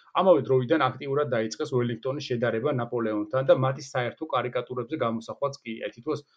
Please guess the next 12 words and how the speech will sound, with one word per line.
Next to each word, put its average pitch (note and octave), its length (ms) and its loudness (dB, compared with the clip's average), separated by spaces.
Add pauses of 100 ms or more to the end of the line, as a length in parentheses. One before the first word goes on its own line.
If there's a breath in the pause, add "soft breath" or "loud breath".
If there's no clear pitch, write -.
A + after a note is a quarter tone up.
(140 soft breath)
უელინგტონი B2 520 -4 (160)
ვიქტორიას A2+ 600 -6 (140)
ბრძოლის G#2+ 380 -10
შემდეგ, A2+ 400 -6
ა, G#2+ 120 -6 (180)
ნაპოლეონთან G#2+ 760 -4
მიახლოვდა, G#2+ 840 -4
როგორც A2+ 440 -6
მხედართავარი. G#2+ 840 -6 (580 loud breath)
თუმცა F#3 200 6
საფრანგეთში C#3+ 600 -2
შეჭრა D3+ 400 -4